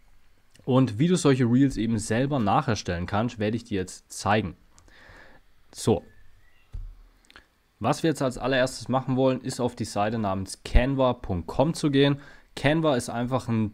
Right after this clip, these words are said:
Bild- und Videobearbeitungstool, was wir komplett kostenfrei nutzen können. Canva ist völlig gratis zu benutzen. Ihr könnt das Ganze irgendwann upgraden, wenn ihr zum Beispiel einfach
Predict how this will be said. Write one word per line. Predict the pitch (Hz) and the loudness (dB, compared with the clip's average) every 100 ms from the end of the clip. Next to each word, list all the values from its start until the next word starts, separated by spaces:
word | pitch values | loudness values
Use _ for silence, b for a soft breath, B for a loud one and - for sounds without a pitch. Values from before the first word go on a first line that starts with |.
| - - | -2 2
Bild- | 160 175 - | 4 2 2
und | 160 135 143 | 0 0 -2
Videobearbeitungstool, | 165 156 110 78 82 92 87 87 90 - 113 120 | -2 0 0 0 -2 -2 -4 -4 -8 -6 -2 -2
was | 110 - | -2 -4
wir | 113 | -6
komplett | - - 151 147 135 | -6 -4 -2 -2 -4
kostenfrei | - 120 - 104 - 90 | -4 -4 -4 -12 -8 -4
nutzen | 110 160 - 151 | -2 -4 -4 0
können. | 139 135 131 B B B | 2 2 0 B B B
Canva | - 131 127 120 | 0 2 4 4
ist | 120 120 - | 2 0 -8
völlig | - - 143 160 - | -18 0 0 2 -2
gratis | - 110 123 123 - - - | -4 -2 -2 -4 -6 -16 -12
zu | - | -6
benutzen. | 101 120 143 - 135 | -2 0 0 -4 -4
Ihr | 110 | -4
könnt | - 143 156 | -2 0 0
das | 139 | 0
Ganze | 123 123 - | 0 0 -2
irgendwann | 139 135 127 107 | 2 4 4 0
upgraden, | - - 131 127 120 110 | -4 -6 0 2 4 2
wenn | 107 | 0
ihr | 113 | -2
zum | 110 107 | -4 -4
Beispiel | 101 104 87 | -4 -4 -4
einfach | 95 92 104 95 | -4 -2 -2 -2